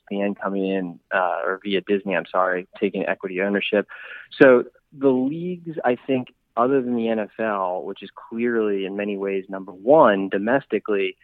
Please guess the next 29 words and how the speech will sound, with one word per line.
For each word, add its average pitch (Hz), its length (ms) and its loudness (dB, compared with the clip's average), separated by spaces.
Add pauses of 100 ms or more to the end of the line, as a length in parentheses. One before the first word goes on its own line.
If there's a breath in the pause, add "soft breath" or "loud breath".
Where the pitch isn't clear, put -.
(560 soft breath)
I 170 140 6
think 160 240 -2
it's 127 180 -8
smart 120 300 0
and 104 80 -8
wise 104 280 -2
for 107 100 -10
them 101 120 -6
to 98 60 -10
look 104 180 -10
to 107 80 -8
one 104 160 -2
another 101 240 -4
and 98 160 -8
say, 101 120 -6
"Hey, 98 140 -8
listen, 107 400 -2
we 117 120 -4
have 120 160 -2
these 101 160 -20 (120)
huge 127 280 0
outside 98 420 0
influences 101 800 -4
like 95 160 0
the - 80 -18
Premier 110 420 2
League 98 280 4 (340 soft breath)
coming 113 440 4
in 107 440 4